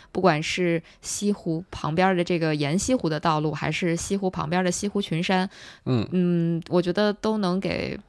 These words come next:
Speaker 1: 喜欢跑步的人就带来不一样的感受吧。你看之前我们一直在节目里也，也在提说想去跑西湖跑山赛，跑过一次之后还想跑第二次。然后包括其实去年我特别疯狂的就是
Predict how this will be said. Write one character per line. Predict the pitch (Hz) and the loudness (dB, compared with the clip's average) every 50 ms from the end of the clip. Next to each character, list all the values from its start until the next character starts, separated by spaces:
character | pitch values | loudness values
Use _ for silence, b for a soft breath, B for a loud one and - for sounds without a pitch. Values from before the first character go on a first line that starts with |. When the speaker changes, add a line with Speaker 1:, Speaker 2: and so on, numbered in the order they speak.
| _ _ - | _ _ -10
Speaker 1:
喜 | - - 185 | -4 -2 -2
欢 | 180 196 | -2 -2
跑 | - - 175 170 | -2 -2 -4 -2
步 | 196 208 226 208 | 0 0 0 2
的 | 180 | 2
人 | 165 151 151 165 165 156 | 2 0 -2 -4 -6 -6
就 | 165 170 | -6 -4
带 | - 175 170 | -2 0 2
来 | 170 175 | 2 0
不 | 175 - 175 | 0 0 -2
一 | 175 | 0
样 | 185 185 175 | 0 0 -2
的 | 170 | -2
感 | 170 - 175 170 160 | -4 -4 -6 -6 -4
受 | - 180 175 160 | -2 0 0 0
吧。 | - - - - B B B B B B B | 0 -2 -4 -4 B B B B B B B
你 | - 165 | -2 0
看 | 185 185 185 | 2 2 2
之 | 208 220 | 2 0
前 | 214 214 208 | 2 2 2
我 | 202 185 | 2 2
们 | 180 | 2
一 | 185 190 | 0 0
直 | 180 | 2
在 | 196 185 180 | 2 2 2
节 | 180 185 160 | 2 0 0
目 | 175 190 | 0 2
里 | 180 180 | 2 2
也， | 170 151 - _ | 0 0 -2 _
也 | - 165 156 | -4 -2 -2
在 | 160 175 175 | 0 0 -2
提 | 170 - - - 147 151 | -2 -2 -6 -4 -4 -4
说 | 165 - - 175 170 170 165 170 | -4 -2 -2 0 0 0 0 0
想 | 180 - 156 160 | -2 -2 -4 -6
去 | 160 - 175 | -4 -6 -6
跑 | 175 - - 175 165 - - 87 180 | -8 -8 -8 -6 -4 -4 -4 -4 -4
西 | - - 185 | -4 -4 -4
湖 | 180 180 | -4 -4
跑 | 180 175 170 | -4 -4 -4
山 | 165 175 175 180 | -2 -2 -2 -2
赛， | 180 196 175 165 160 - B B B B | -2 -2 -2 -2 -4 -6 B B B B
跑 | B - - | B -2 0
过 | 160 160 170 | 2 2 2
一 | 165 | 2
次 | 165 - 185 | 2 0 0
之 | 170 - | 0 2
后 | 185 180 160 | 2 2 2
还 | 151 151 156 | 2 0 -2
想 | 170 165 | -2 -2
跑 | 170 - 175 - 78 | -2 -2 -4 -4 -4
第 | - - 175 | -4 -2 0
二 | 175 160 147 143 | 0 0 0 -2
次。 | - - - - 151 139 143 - B B B B | -4 -8 -6 -4 -4 -4 -4 -8 B B B B
然 | B - | B -2
后 | 190 | 2
包 | 208 220 226 | 4 4 4
括 | 233 - 220 190 | 4 4 2 2
其 | 185 - 208 | 2 0 -2
实 | 190 196 | -2 -2
去 | 202 - 220 190 | -2 -2 -2 -2
年 | 185 196 185 | 0 0 0
我 | 185 170 | 0 -2
特 | - 202 | -2 -2
别 | 175 175 | -2 -2
疯 | 185 - 196 190 196 | -2 0 -2 -2 -2
狂 | - 180 151 147 151 | 0 0 0 0 0
的 | 160 165 160 156 156 B B B B B B B | 0 0 0 0 -2 B B B B B B B
就 | 180 175 | -4 -2
是 | - - 170 170 | 2 4 6 8